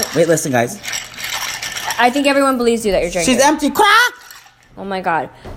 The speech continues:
Speaker 2: So I had to go to M T V the other day at, like, nine thirty in the morning, um, because I was doing an after show. It's actually on tonight, guys.
Speaker 1: No, she had a meeting with H R. They wanted to fire her for hitting on Vinny.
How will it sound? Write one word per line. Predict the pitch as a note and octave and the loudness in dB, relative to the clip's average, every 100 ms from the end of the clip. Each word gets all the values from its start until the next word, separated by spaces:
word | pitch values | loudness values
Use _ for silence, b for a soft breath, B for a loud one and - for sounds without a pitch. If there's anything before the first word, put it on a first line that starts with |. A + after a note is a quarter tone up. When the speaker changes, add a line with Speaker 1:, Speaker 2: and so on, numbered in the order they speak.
| - | -6
Speaker 2:
So | - C4 | 2 4
I | B3+ B3+ B3 - A#3 A#3+ | 6 4 4 2 0 0
had | B3+ C4 C4 | 2 0 0
to | D4 | 0
go | C4 B3+ | 2 2
to | C4 | 0
M | A3+ A#3+ | -2 -2
T | C4+ | -4
V | A#3 A3 G3 A3 D4 B B B | 0 0 2 0 -2 B B B
the | B3 | 4
other | A#3+ A#3 | 4 4
day | A3 G#3 G#3 | 4 4 4
at, | |
like, | A3 G#3+ | 2 0
nine | G#3+ A3 | 0 0
thirty | A#3+ A#3 | 0 0
in | C#4+ | 0
the | D4+ | 0
morning, | B3+ G#3 G3 A#3 C4+ B B | 2 2 0 -2 -6 B B
um, | G#3 G#3+ G#3+ | 0 2 2
because | A3 A#3+ | 0 -2
I | |
was | A3 | 0
doing | B3 C4 | 0 0
an | |
after | A#3+ D4+ D4 | 0 0 -2
show. | - A#3 G3 G3+ A3 | 0 4 4 2 0
It's | A3+ | 0
actually | C#4 - F4 | 0 2 2
on | D#4+ D#4+ | 4 2
tonight, | D#4 E4 G4 | 4 4 4
guys. | C4+ B3+ A3 A3+ C#4 | 4 4 6 4 0
Speaker 1:
No, | |
she | - B3 | 0 0
had | A3+ | 2
a | |
meeting | A3 A3 G#3+ | 2 2 2
with | G3+ | 2
H | F3+ E3+ - | 2 0 0
R. | D#3 D3 | 2 4
They | D3 | 4
wanted | D3 D#3 | 2 -2
to | D#3+ | -4
fire | - C3+ C3+ | 0 2 2
her | B2+ | 0
for | C#3+ | -6
hitting | C#3 C3+ B2+ | -4 -2 -2
on | A2+ | -4
Vinny. | A#2 A#2 G2+ F#2 | -4 -6 -6 -10